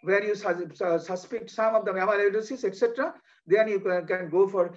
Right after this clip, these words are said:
C M R, or you can go for a-, angiography for, uh, to rule out, uh, chronic, uh, you know, coronary artery disease. So how to treat them?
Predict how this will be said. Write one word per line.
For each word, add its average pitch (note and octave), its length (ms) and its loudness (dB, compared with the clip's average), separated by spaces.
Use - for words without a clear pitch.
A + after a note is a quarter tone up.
C G#3 260 2
M G#3+ 120 2
R, C4 220 2
or F#3+ 340 0
you F#3 80 -6
can F3 220 -8
go E3+ 120 0
for D#3+ 200 -4
a-, D#3 180 -4
angiography D#3+ 520 -4
for, D#3 280 -4
uh, D#3 140 -2
to F3 80 -2
rule D3+ 200 -2
out, D#3 240 -2
uh, C#3+ 120 -4
chronic, D3 400 -8
uh, C#3 200 0
you D3 120 -4
know, C3 300 -8
coronary D3 340 -4
artery C3 220 -4
disease. A#2 320 -16
So E4 480 6
how D#4 120 2
to F4 100 4
treat F#4 300 6
them? - 240 -6